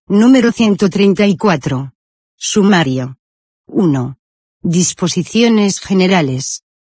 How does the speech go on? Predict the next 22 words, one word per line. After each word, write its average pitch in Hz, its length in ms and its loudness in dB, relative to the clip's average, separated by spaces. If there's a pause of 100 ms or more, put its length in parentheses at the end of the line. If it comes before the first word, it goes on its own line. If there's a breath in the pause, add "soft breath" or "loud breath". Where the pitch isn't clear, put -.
(140)
Consejería 220 920 2
de 180 80 2
Educación 180 600 2
y 208 140 2
Cultura. 135 720 -4 (420)
Educación. 180 880 0 (540)
Corrección 196 760 0
de 170 100 2
errores 226 420 2
del 202 200 2
decreto 233 560 0
sesenta 196 520 0
y 151 80 2
nueve 190 260 2
barra 208 400 2
dos 175 220 0
mil 254 260 4
quince, 208 580 0 (200 loud breath)
de 170 220 0
catorce 180 680 -2
de 151 140 0
abril, 220 500 2